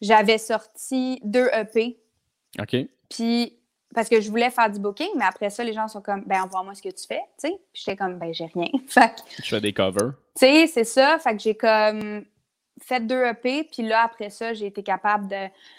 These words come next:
Speaker 1: d'envoyer des centaines et des centaines de courriels, puis je faisais mon propre booking pendant des années, puis, euh, après ça, tu, t'es, t'es capable de rentrer, euh, dans des places en résidence, fait que t'es là, mettons, à tous les dimanches, de telle heure à telle heure.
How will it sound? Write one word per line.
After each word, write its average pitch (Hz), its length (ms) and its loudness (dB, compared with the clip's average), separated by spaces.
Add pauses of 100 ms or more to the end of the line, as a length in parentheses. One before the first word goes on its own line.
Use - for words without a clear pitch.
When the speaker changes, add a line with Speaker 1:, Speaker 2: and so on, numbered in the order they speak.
(140)
Speaker 1:
d'envoyer 196 640 0 (100)
des 202 160 -2
centaines 202 400 -4
et 196 60 -6
des 196 100 -4
centaines 196 400 -6
de 190 80 -4
courriels, 196 760 0
puis 185 460 0
je - 100 -10
faisais 190 260 2
mon 185 160 2
propre 196 360 0
booking 190 500 -2
pendant 180 320 -2
des 185 240 0
années, 190 480 2
puis, 185 320 2
euh, 170 100 -2 (400)
après 202 260 4
ça, 202 160 -4
tu, - 140 -12 (140)
t'es, 208 140 2
t'es 202 100 -4
capable 196 360 0
de 190 100 0
rentrer, 185 600 0
euh, 180 40 0 (420)
dans 196 160 4
des 196 140 4
places 190 360 2
en 190 120 -2
résidence, 190 640 -2
fait 190 140 -6
que - 80 -20
t'es 196 80 0
là, 185 160 0
mettons, 180 380 -4
à 165 100 -4
tous - 220 -8
les 190 160 2
dimanches, 185 600 -4
de 180 220 -4
telle 180 220 2
heure 180 120 4
à 175 80 4
telle 180 180 0
heure. 254 220 8